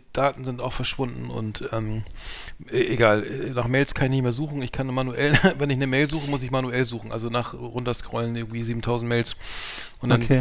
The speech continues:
Speaker 1: äh, total, also ich bin echt, echt genervt.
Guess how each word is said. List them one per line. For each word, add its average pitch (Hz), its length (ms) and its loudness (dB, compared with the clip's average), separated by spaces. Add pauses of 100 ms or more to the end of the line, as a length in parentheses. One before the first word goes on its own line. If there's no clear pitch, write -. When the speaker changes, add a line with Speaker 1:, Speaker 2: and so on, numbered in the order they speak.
Speaker 1:
äh, 117 220 4 (300)
total, 117 340 2 (160)
also 131 200 6
ich 131 120 0
bin 131 240 0
echt, - 280 0 (200)
echt - 240 2
genervt. 117 440 0